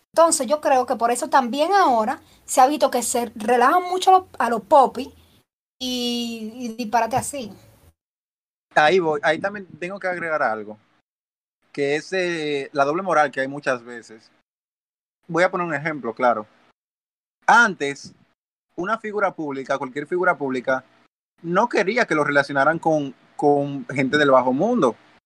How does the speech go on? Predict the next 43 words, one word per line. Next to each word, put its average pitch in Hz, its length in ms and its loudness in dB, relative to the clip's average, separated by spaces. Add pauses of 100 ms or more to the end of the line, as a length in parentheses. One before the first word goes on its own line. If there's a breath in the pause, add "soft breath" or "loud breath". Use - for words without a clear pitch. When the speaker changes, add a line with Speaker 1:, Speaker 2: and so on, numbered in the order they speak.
(340)
Speaker 2:
porque 214 320 4
ellos 160 200 4
eran, 156 180 4
ellos 147 200 -2
tenían 151 300 -2
su 135 100 -8
dinero, 170 360 -2
ellos 151 120 -2
teni-, 127 320 -6
ellos 120 260 2
eran, 127 320 2
ellos 117 140 -12
tenían 117 220 -14
que 113 60 -4
estar 110 200 -2
arriba, 135 320 0
por 104 220 -12
encima 104 300 -12
de 104 60 -10
esa 101 140 -16
gente. 139 300 -12 (340 soft breath)
Ahora 185 340 4
llegó 147 220 -8
la 156 80 0
moda 170 500 -4
de 135 220 -8
Rochi, 180 580 -6
la 127 180 -4
calle, 180 520 0
la 135 100 -6
calle 131 240 -10
prendía, 185 560 -4 (480)
y 160 100 -2
ahora 196 440 4
la, 156 200 0
la 151 180 0
gente, 190 480 -8 (160)
eh, 143 200 -4
influencer, 151 640 -6
gente 143 240 -6
que 180 100 -4
tiene 175 180 -6
influencia, 160 540 -2